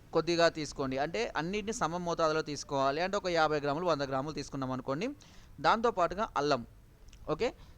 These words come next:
ఈ బెల్లము, అల్లము రెండింటిని కలపండి.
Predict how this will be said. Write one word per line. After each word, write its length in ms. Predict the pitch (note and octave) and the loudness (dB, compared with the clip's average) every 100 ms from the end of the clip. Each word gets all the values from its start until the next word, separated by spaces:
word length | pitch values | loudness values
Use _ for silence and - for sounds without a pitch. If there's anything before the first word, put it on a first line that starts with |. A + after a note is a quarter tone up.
| - E3 | -10 -4
ఈ 220 | F3+ F#3 | -2 -2
బెల్లము, 680 | C#3+ D#3+ F3+ G#3 A#3+ C4+ - | 0 0 4 2 2 2 2
అల్లము 400 | D3+ C#3 B2 B2 - - | 4 2 0 -8 -14 -4
రెండింటిని 460 | C#3+ D#3+ G3 G3+ G#3 | -2 0 -2 -4 0
కలపండి. 580 | D3 D#3 E3 D3+ A#3+ | 2 2 0 0 -4